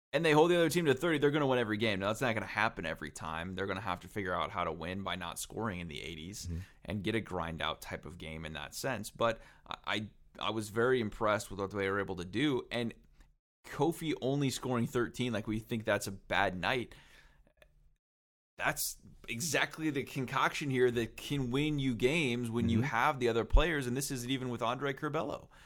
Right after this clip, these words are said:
Speaker 1: So when you have these types of performances, when Kofi only goes, quote unquote, for thirteen and fifteen, I mean, my goodness, uh, what,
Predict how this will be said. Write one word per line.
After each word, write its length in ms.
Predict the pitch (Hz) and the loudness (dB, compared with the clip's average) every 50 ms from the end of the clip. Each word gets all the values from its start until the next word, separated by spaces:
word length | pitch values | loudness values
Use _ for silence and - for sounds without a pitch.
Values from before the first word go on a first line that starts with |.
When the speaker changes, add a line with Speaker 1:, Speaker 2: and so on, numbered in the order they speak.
| - - - _ _ - | -20 -20 -20 _ _ -4
Speaker 1:
So 100 | - 151 | -2 0
when 200 | 139 143 151 151 | 0 0 0 2
you 120 | 151 143 135 | 4 4 4
have 420 | - - 127 139 151 156 147 135 110 - - - - - | 4 4 4 4 4 4 2 -2 -8 -14 -18 -20 -18 -14
these 360 | 117 113 123 143 165 156 147 | -10 -6 -4 -4 -4 -4 -4
types 360 | - 156 147 139 139 139 - | -2 0 2 2 2 0 -4
of 140 | 120 - - | -10 -8 -8
performances, 680 | 113 104 - - 117 131 135 139 117 - 101 98 95 104 | -8 -10 -6 -4 -4 -4 -2 -2 -4 -4 -4 -4 -4 -4
when 180 | 107 110 104 | -4 -4 -4
Kofi 400 | - - - 127 123 - 113 104 - - - | -4 -2 0 0 0 0 -4 -8 -4 0 4
only 400 | 143 156 170 175 175 156 139 120 | 4 6 6 6 4 2 2 4
goes, 320 | 113 123 117 - 113 - | 6 6 6 6 4 0
quote 220 | - - 127 123 117 | 0 2 2 2 2
unquote, 340 | 110 104 - 120 117 110 | 0 -4 -2 -2 -2 -2
for 140 | - 107 101 | -4 -6 -8
thirteen 460 | - - 127 120 113 92 - 120 101 | -4 -2 0 0 0 0 -2 -2 -2
and 100 | 92 92 | -2 -2
fifteen, 360 | - 120 131 127 - - 85 87 | 0 0 0 0 0 -4 -4 -4
I 40 | |
mean, 140 | 92 90 90 95 | -4 -4 -2 -2
my 160 | 95 92 92 | -2 -2 -2
goodness, 440 | 90 101 120 - 82 67 - - - - - - - - - _ _ _ _ - | -2 -2 -2 -2 -4 -6 -8 -10 -14 -16 -20 -20 -20 -20 -20 _ _ _ _ -20
uh, 200 | - - - - - - - - - - - | -20 -18 -16 -16 -14 -14 -14 -14 -14 -12 -12
what, 140 | 95 98 95 | -10 -10 -10